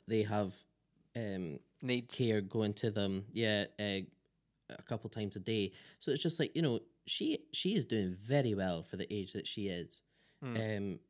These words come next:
Speaker 1: but does she need any assistance?
Speaker 2: That's a good
Speaker 1: I don't know.
Speaker 2: question.
Speaker 1: I think I would just love to know what she actually does with her days.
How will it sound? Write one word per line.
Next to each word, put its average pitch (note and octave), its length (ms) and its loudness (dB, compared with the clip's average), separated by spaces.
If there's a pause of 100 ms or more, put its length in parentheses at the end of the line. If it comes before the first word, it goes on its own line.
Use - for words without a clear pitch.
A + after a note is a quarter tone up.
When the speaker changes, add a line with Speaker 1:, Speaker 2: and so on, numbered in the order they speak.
(160)
Speaker 1:
but - 160 -2
does A#2 120 0
she - 140 -4
need A#2+ 220 -2
any D3 420 -2 (100)
assistance? - 680 -4 (460)
Speaker 2:
That's C3 100 -6
a B2+ 60 -2
good C3 80 2
Speaker 1:
I B2 60 -4
don't C3+ 80 -4
know. C#3 60 8
Speaker 2:
question. A#2+ 340 2 (1300)
Speaker 1:
I D#3+ 60 2
think F3+ 200 2
I D#3 40 2
would C#3 120 4
just A#2 180 -2
love A2+ 180 0
to - 80 -6
know A2 100 0
what G#2 160 -4
she - 140 -8
actually G#2 360 -8
does F#2+ 220 -8
with F#2 140 -10
her G2 100 -6
days. F2+ 440 -10